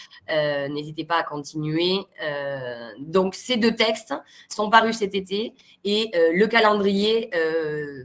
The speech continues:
par la même occasion que je vous propose de, de, d'examiner ensemble et de voir à partir de quand,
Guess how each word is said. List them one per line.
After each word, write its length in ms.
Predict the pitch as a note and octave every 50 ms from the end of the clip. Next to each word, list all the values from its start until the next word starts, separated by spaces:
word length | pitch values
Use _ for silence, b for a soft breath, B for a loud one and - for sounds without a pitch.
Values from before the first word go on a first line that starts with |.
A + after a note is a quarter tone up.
| -
par 160 | - G3+ G3+ G3
la 100 | F#3+ G3
même 220 | G3 G3+ G3+ G3
occasion 600 | F#3 F#3 F#3 F3 E3 D#3 E3+ F#3 F#3+ G3+ A3 B3+ - b b b b b b _ _ -
que 160 | - B3 B3
je 460 | A3 A3+ A3 G#3 G#3 G3+ G3 F#3+ F#3+
vous 180 | F#3 E3+ F3+ F#3
propose 480 | - F#3+ F#3 F#3 F#3+ F#3+ F#3+ F#3 D#3+
de, 360 | E3 D#3+ D#3+ D#3 D#3+ D#3+ D#3+
de, 160 | D#3 D3+ D3+ C#3+
d'examiner 600 | D#3 F#3+ F#3+ F3+ G3 G3 G3 F#3+ F#3 F#3 F3+ F3
ensemble 600 | D#3+ D#3+ D#3+ - - E3 E3 F3 G3+ A3 B3+ - b b b b b b b b b b b _ _ _ _ _ _ _ _ -
et 100 | - A3
de 80 | G3+ G#3+
voir 380 | G3 F#3+ G3 G#3 G#3 A3+ A3 -
à 60 | - F3+
partir 380 | - G3 F#3+ F#3+ - G#3+ G3
de 80 | F#3+ F#3+
quand, 400 | F#3+ - A3+ A3 G#3+ A3+ A3